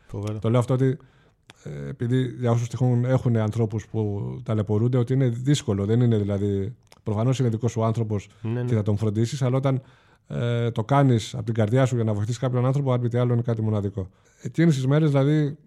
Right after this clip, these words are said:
Speaker 2: ε, όλο αυτό και γνωρίζοντας, ε, τους γονείς του, ε, φίλους του, νομίζω ότι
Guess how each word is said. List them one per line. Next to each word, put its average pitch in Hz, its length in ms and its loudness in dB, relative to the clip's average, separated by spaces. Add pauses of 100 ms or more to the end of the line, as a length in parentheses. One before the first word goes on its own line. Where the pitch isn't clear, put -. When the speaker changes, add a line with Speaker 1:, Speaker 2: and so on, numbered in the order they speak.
(220)
Speaker 2:
ε, - 60 -20 (340)
όλο 143 260 4
αυτό 131 280 2
και 123 140 -4 (280)
γνωρίζοντας, 123 520 0
ε, 120 360 2
τους 135 100 0
γονείς 139 400 4
του, 98 360 -2 (360)
ε, 107 60 -2
φίλους 147 440 2
του, 101 380 -2
νομίζω 147 280 2
ότι 147 300 0